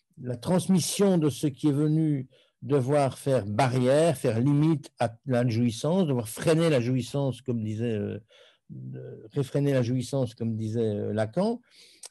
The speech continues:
eh bien, cette façon-là, n'ayant plus la même articulation sociétale qu'hier, puisque, au contraire, on a plutôt l'impression qu'on pourrait s'en dispenser de cette limite-là, puisqu'elle est entièrement portée par la figure paternelle,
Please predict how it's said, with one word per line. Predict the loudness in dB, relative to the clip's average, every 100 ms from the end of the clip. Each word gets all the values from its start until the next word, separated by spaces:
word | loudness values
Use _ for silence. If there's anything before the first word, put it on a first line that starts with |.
| -6
eh |
bien, | 0 2 2
cette | 0 -4 -2 -6
façon-là, | -2 -2 0 0 2 4 2 0
n'ayant | -2 0 4 4 4 4 2
plus | 0 2 4 4 0 -6 _ _
la | 0 4
même | 6 6
articulation | 4 2 -4 0 2 2 0 0 0
sociétale | 0 -4 0 -2 2 4 4 2 -4 -10 _ _ _
qu'hier, | -2 2 4 4 4 2 0 -6 _ _ _
puisque, | -4 -4 0 0 0
au | 0
contraire, | 0 0 0 2 4 4 2 -2 -14 _
on | -4 0
a | 0
plutôt | -2 -4 0
l'impression | 0 0 -4 -4 -4 -2
qu'on | -4
pourrait | -4 -2 -2
s'en | -2 -6
dispenser | -4 -6 -8 -4 -4 -2 -2 -2
de | -4
cette | -8 -8
limite-là, | -4 -4 -4 -4 0 0 -4 _ _ _ _ _ _
puisqu'elle | -4 -4 0 0
est | 2
entièrement | 0 2 0 2 0
portée | 0 -2 -2 -2 0
par | 0 0
la | 0
figure | -2 -6 -4
paternelle, | -4 -6 -6 -4 -2 -2 -4